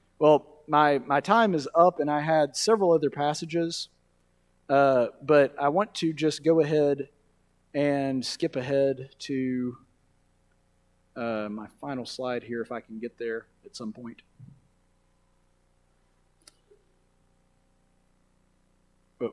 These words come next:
there we go. We'll, we'll go ahead and end with this passage. So you may recall that right before his death, Jesus is speaking to his disciples in Matthew twenty-five, thirty-seven through forty.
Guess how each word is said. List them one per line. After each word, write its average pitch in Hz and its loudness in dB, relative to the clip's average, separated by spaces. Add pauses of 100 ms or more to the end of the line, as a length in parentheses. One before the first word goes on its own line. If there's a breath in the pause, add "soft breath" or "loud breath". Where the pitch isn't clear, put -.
there 123 -6
we 104 -10
go. 95 -18 (1200)
We'll, 160 4
we'll 160 2
go 160 8
ahead 147 4
and 135 -2
end 139 -4
with 123 -6
this 117 -12
passage. - -12 (280)
So 139 2
you 151 -4
may 180 4
recall 170 6
that 143 0
right 151 6
before 165 0
his 135 -2
death, 147 4
Jesus 147 -4
is 123 -8
speaking 143 -4
to 135 -2
his 131 -4
disciples 135 -2
in 127 -6
Matthew 135 -6
twenty-five, 135 -2
thirty-seven 135 -6
through 107 -16
forty. 131 -6